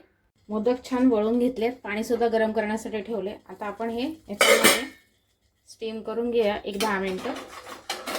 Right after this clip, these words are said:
मी याला केसरचे धागेसुद्धा लावलेत. हे पूर्णतः ऑप्शनल आहे, पण दिसायला छान दिसतं म्हणून मी लावले.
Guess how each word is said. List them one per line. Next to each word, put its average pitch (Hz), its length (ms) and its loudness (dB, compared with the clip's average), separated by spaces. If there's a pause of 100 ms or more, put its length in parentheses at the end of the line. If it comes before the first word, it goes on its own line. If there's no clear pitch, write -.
(3250)
मी 254 100 6
याला 262 280 6
केसरचे 254 480 2
धागेसुद्धा 247 640 0
लावलेत. 233 340 2 (100)
हे 294 60 -4
पूर्णतः 254 420 2
ऑप्शनल 247 420 2
आहे, 226 140 2
पण 240 160 -4
दिसायला 233 300 2 (100)
छान 220 180 -2
दिसतं 226 300 2
म्हणून 254 300 6
मी 214 200 2
लावले. 175 300 -4